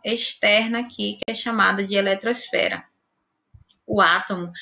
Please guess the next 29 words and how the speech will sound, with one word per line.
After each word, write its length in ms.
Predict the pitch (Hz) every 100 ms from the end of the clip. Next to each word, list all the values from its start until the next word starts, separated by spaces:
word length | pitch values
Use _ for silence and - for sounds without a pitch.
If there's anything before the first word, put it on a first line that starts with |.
| - - - -
ele 200 | 214 214
possui 380 | 233 226 254
seis 880 | 254 - - 233 247 311 - - - _
camadas 600 | - 277 220 185 180 185
de 120 | 196 202
eletrosfera, 840 | 196 196 240 - - 170 160 -
seis 460 | - - 202 214 -
cir-, 260 | 254 247 - - - -
eh, 140 | 190
sete 420 | 175 247 269 - -
camadas 480 | 262 214 208 214 202
da 100 | 208
eletrosfera, 720 | 202 202 254 - - 214 - _ - - - -
que 120 | 233
são 140 | 247
essas 200 | 247 254
circulares 640 | 254 254 254 269 226 226 233
aqui 180 | 233
ao 100 | 220
redor 640 | 220 247 220 190 190 196 _ _ _ _ -
do 160 | 254
núcleo. 560 | 262 175 160 170 170 - _
O 220 | 247 349 359
núcleo, 600 | 226 214 294 311 208 190
que 80 |
é 40 | 190
essa 180 | 190 190
região 420 | 185 180 180 175
central, 680 | 170 170 170 208 226 185